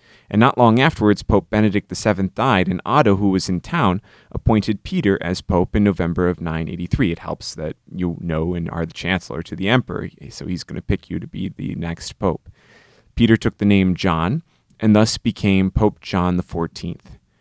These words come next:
But unfortunately, Pope John did not last very long. The whole story of his papacy is one of his eventual downfall.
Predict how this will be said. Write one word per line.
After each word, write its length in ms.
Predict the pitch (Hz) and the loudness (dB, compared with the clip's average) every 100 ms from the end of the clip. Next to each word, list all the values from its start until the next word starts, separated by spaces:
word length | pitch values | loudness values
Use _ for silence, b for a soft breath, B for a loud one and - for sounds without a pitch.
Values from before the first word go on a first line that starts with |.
| _ _ _ _ | _ _ _ _
But 120 | 113 | 2
unfortunately, 480 | 123 151 139 131 117 | 4 2 4 2 4
Pope 260 | 117 113 - | 4 2 2
John 280 | 104 104 | 0 2
did 140 | 101 92 | 2 0
not 240 | 92 69 | 0 0
last 260 | 85 87 - | -2 -4 -4
very 180 | 85 80 | -4 -2
long. 360 | 80 - 98 | -4 -8 -12
The 80 | - | -8
whole 200 | 117 135 | 2 4
story 340 | 135 - 117 110 | 4 2 4 4
of 80 | |
his 120 | 87 - | 2 -2
papacy 440 | 104 101 95 87 | -2 -2 -6 -4
is 160 | 82 - | -6 -4
one 340 | 95 95 95 - | 0 0 -2 -2
of 320 | 82 85 - | -2 -2 -4
his 200 | 82 87 | -8 -6
eventual 800 | 90 - _ 90 92 - 85 82 | -8 -8 _ -6 -6 -6 -8 -8
downfall. 640 | 82 82 80 - 73 - | -6 -6 -8 -10 -14 -16